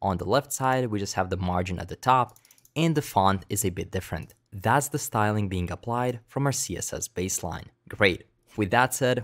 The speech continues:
we were supposed to write a lot of code, but I wanted to use this introductory lesson to tell you that you should always read just a bit of documentation before you start, and also, you need to be able to search for errors yourself.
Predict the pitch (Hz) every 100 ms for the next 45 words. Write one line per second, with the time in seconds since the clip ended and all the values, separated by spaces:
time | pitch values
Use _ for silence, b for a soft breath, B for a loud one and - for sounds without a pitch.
0 | - 120 120 117 113 - 151 - 117 107
1 | 98 90 87 85 - 113 113 120 113 117
2 | - 131 135 170 165 123 110 127 127 120
3 | 104 98 87 101 - 139 123 98 - 95
4 | 90 90 - 104 120 123 120 b b b
5 | b 104 101 95 - 131 - 139 139 160
6 | 175 - 101 98 92 - 175 - 131 107
7 | 92 92 90 90 92 90 90 87 - 85
8 | 82 - 123 131 - _ _ _ - 170
9 | - 113 113 - 113 110 110 B - 131
10 | 151 151 151 123 127 117 117 - - -
11 | 120 - - - 104 90 87 - 90 -
12 | 104 - -